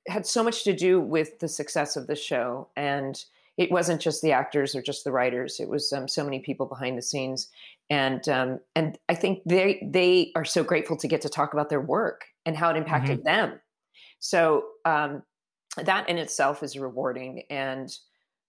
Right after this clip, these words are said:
Speaker 1: um, you know, I think we've had, we've been a little bit lonely during this pandemic and would never have been able to reconnect with all these people. So, um,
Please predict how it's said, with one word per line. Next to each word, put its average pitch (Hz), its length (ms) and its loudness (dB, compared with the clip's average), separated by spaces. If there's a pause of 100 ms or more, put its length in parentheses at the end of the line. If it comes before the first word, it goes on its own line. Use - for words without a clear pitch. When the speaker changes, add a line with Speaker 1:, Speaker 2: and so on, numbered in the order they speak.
Speaker 1:
um, 147 220 -2 (140)
you 392 80 0
know, 220 300 2
I 208 80 2
think 226 240 -4
we've 214 160 -2
had, 202 360 -2
we've 196 160 -2
been 208 120 -2
a 208 60 2
little 190 180 2
bit 190 140 2
lonely 165 400 2
during 139 300 -2
this 127 160 -4
pandemic 135 680 -4
and 139 300 -4 (180)
would 147 240 0
never 170 440 2
have 170 140 0
been 151 100 0
able 139 180 2
to 127 140 -8
reconnect 135 460 -2
with 135 100 -8
all 127 100 0
these 135 180 -4
people. 120 420 -4 (380)
So, 143 500 0
um, 143 380 -4